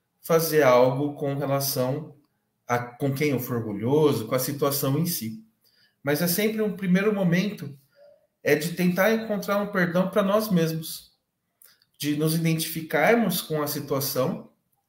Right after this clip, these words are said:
que passamos, que nos enquadra nessa primeira parte, né, de egoísmo, má educação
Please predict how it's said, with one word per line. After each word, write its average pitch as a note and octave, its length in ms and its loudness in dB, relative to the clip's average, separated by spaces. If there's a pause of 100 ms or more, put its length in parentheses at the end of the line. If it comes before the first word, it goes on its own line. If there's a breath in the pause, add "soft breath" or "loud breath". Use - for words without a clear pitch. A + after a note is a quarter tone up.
(220)
que C#3+ 320 0
passamos, C3 880 0 (600)
que C#3+ 180 -6
nos C3+ 220 0
enquadra C#3+ 520 4
nessa B2+ 400 0
primeira A#2+ 840 -2 (480)
parte, D#3+ 380 -2
né, F#3 140 -2
de A2+ 640 -6
egoísmo, A2+ 680 0
má A#2 140 2
educação A2+ 960 -2